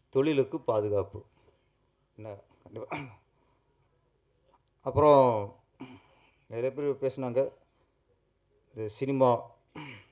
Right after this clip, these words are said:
இந்த சினிமா பற்றிய ஒரு குறும்படங்கிறனால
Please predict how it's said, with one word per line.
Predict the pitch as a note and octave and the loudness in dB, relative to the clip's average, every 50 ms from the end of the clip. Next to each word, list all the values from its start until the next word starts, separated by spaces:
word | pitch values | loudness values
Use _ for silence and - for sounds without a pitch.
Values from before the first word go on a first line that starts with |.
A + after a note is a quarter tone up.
| _ _ _ _ _ _ _ _ _ _ _ _ _ _ _ _ _ _ _ _ _ _ _ _ _ _ _ _ _ _ _ _ _ _ _ _ _ _ _ _ _ _ _ _ _ _ _ _ _ _ _ _ _ _ _ | _ _ _ _ _ _ _ _ _ _ _ _ _ _ _ _ _ _ _ _ _ _ _ _ _ _ _ _ _ _ _ _ _ _ _ _ _ _ _ _ _ _ _ _ _ _ _ _ _ _ _ _ _ _ _
இந்த | B2+ A2+ A2+ G#2+ G#2+ - - F3+ D3 C3 | -16 -12 -10 -10 -10 -10 -12 -14 -14 -14
சினிமா | A2 - C3 B2+ C#3 D3 D3 D3 | -12 -8 -8 -4 0 2 2 2
பற்றிய | C#3+ D3 D#3 D3+ - _ _ - E3 E3+ F#3 G3 - - | 2 0 -4 -6 -6 _ _ -12 -4 0 0 0 0 -2
ஒரு | - A#2 A2 A2+ _ - | -8 -12 -12 -12 _ -10
குறும்படங்கிறனால | D3 D3 C#3+ C#3+ C3+ C3+ A#2+ B2 A#2+ B2 B2+ C#3 D3 C3 A2+ A#2+ D#3+ D#3+ | -10 -10 -8 -6 -6 -6 -6 -6 -8 -6 -8 -4 -4 -2 -2 -2 -6 -8